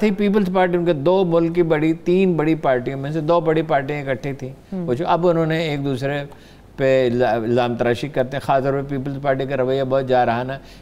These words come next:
Speaker 1: पीपल्स पार्टी मुस्तकिल तौर पर उन्हें छोड़ चुकी है, एस्टैब्लिशमेंट के साथ उसकी अंडरस्टैंडिंग है किसी न किसी दर्जे में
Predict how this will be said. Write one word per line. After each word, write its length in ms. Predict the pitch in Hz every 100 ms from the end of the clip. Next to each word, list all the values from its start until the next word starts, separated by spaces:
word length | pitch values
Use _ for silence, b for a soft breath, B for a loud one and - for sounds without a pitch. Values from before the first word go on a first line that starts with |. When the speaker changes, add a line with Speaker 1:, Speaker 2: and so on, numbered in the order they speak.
| -
Speaker 1:
पीपल्स 400 | 226 247 262 226
पार्टी 280 | 220 220 226
मुस्तकिल 640 | 208 214 - 226 208 226
तौर 240 | 190 202 202
पर 200 | 196 190
उन्हें 260 | 190 202
छोड़ 380 | 190 - 220 220
चुकी 400 | 185 196 175 170
है, 440 | 151 131 135 143 B B B B -
एस्टैब्लिशमेंट 760 | - 202 202 214 214 208 196
के 100 | 190
साथ 180 | 170 170
उसकी 280 | 156 135 160
अंडरस्टैंडिंग 760 | 147 139 - - 185 220 220 185
है 140 | 147
किसी 260 | 139 123 135
न 140 | 127
किसी 200 | 120 123
दर्जे 380 | 117 107 104 110
में 280 | 110 120